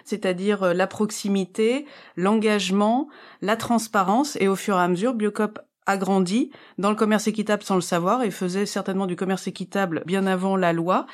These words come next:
Et en tout cas, ça fait plus de vingt ans que, que Biocop fait du commerce équitable avec les groupements qui sont sociétaires de Biocop. Donc, euh, vingt groupements de producteurs sont sociétaires de Biocop. Donc, ils ont aussi droit au vote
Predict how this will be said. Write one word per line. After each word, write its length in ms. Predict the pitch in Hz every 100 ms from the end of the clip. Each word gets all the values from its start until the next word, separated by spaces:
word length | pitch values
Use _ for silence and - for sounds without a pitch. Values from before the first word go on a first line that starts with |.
| - - -
Et 60 | 190
en 60 |
tout 100 | 190
cas, 100 | 220
ça 140 | 269 226
fait 100 | 196
plus 160 | 196
de 80 | 233
vingt 240 | 202 220 220
ans 140 | 220
que, 440 | 226 180 170 160 160
que 80 | 185
Biocop 500 | 160 185 202 214 208
fait 200 | - 220
du 100 | 190
commerce 320 | 196 190 -
équitable 360 | 190 202 208 190
avec 260 | 170 170
les 80 | 175
groupements 680 | 160 202 220 226 226 233 233
qui 140 | -
sont 220 | 196 269
sociétaires 500 | 285 220 214 202 208
de 100 | 196
Biocop. 520 | 170 165 160 247 - - - - - - - - -
Donc, 340 | 180 202 190
euh, 140 | 185 -
vingt 300 | 165 226 285
groupements 480 | 247 254 247 240 233
de 240 | 190 185
producteurs 680 | 175 262 233 233 - 262 277
sont 280 | - 269 285
sociétaires 560 | 254 220 220 214 233
de 80 | 214
Biocop. 360 | 196 208 175 175
Donc, 220 | 175 170
ils 180 | 185 196
ont 60 |
aussi 340 | 202 185 - 233
droit 300 | 196 190 233
au 140 | 220
vote 420 | 190 208 214 214